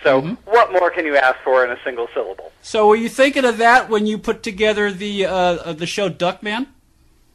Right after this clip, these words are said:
Speaker 1: <laughs> No. But, you know, we, uh, <laughs> we, we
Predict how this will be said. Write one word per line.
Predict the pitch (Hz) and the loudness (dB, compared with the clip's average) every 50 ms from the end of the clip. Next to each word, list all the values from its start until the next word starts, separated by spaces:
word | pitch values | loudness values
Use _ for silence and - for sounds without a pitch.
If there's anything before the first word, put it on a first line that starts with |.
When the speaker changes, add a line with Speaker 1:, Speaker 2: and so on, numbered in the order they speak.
| _ _ - | _ _ 0
Speaker 1:
<laughs> | 185 - - 233 226 - - 240 196 - - | 2 4 4 4 4 4 4 2 2 2 2
No. | 202 180 - 196 165 120 107 98 - - - - - - | 0 0 4 4 4 4 2 0 -8 -10 -12 -6 0 2
But, | 185 190 185 | 2 4 4
you | 202 202 | 2 2
know, | 202 185 180 | 2 2 2
we, | 185 208 233 254 247 | 0 -4 -8 -10 -14
uh, | - - - - - - | -16 -20 -20 -20 -18 -6
<laughs> | - - 180 175 - | -2 0 0 0 0
we, | 202 180 - - - - | -2 -2 -2 -4 -4 -4
we | 170 220 | -4 -4